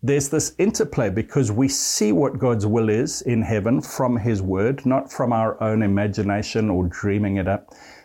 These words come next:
We know what God wants. He's promised it in his word. He's given us his will. We see what he wants. We know it's been done in heaven. We proclaim it, but here he says that, um, two of us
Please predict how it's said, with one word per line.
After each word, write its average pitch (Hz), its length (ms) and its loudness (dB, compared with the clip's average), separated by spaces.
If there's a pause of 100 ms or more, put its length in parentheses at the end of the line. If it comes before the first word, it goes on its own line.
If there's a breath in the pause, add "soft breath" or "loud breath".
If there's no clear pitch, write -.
(120)
We 107 140 2
know 120 180 2
what 135 240 0
God 110 220 0
wants. 117 400 -2
He's 101 200 -4
promised 139 540 -2
it 117 80 -2
in 113 100 2
his 110 160 0
word. 110 400 0
He's 92 300 -6 (140)
given 120 260 0
us 95 160 -2
his 98 180 0
will. 101 380 0 (580 loud breath)
We 95 140 0
see - 320 0
what 113 220 2
he 98 80 0
wants. 90 520 -2
We 95 220 -4
know 113 240 2
it's 110 180 -4
been 110 320 0
done 110 220 0
in 110 140 2
heaven. 98 400 -2 (1000 loud breath)
We 123 120 0
proclaim 147 640 0
it, - 220 -4
but 139 160 0
here - 280 0
he 175 140 4
says 143 560 0
that, 131 480 -2 (100)
um, 127 380 2 (680)
two 190 240 2
of 160 100 2
us 147 220 0